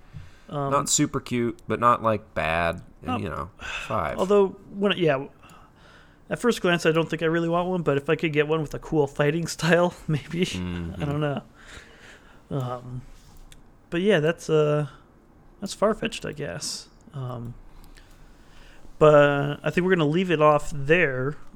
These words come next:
Speaker 1: which is, um, kinda nice because that means we can just go into our next episode talking about, uh, Farfetch'd is, Farfetch'd's new introduced evolution, Sirfetch'd.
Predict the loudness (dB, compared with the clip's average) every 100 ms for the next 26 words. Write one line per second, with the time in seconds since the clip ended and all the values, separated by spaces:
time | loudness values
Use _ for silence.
0 | -10 -6 -6 -6 -8 -10 -12 -14 -14 -12
1 | -10 -12 -10 -6 -2 0 0 -4 -4 -2
2 | -2 -4 -4 -6 -8 -10 -12 -20 -20 -20
3 | -20 -20 -20 -14 -10 -6 -4 -4 0 2
4 | 4 0 -2 -4 -4 -4 -6 -6 -8 -6
5 | -6 -6 -8 -10 -16 -20 _ _ -14 -4
6 | -4 -4 -6 -8 -8 -6 -4 -4 -8 -14
7 | -12 -6 -4 -4 -2 0 0 0 -4 -6
8 | -12 -12 -12 -14 -16 0 2 2 0 -4
9 | -10 -4 -2 0 -2 -8 -14 -20 -20 _
10 | -20 -16 -14 -10 -6 -6 -6 -14 -12 -8
11 | -4 -2 -2 -2 -4 -4 -8 _ -20 -20
12 | -20 -20 -20 _ _ _ -20 _ -12 -6
13 | -2 0 -2 -6 -10 -10 -16 -16 -20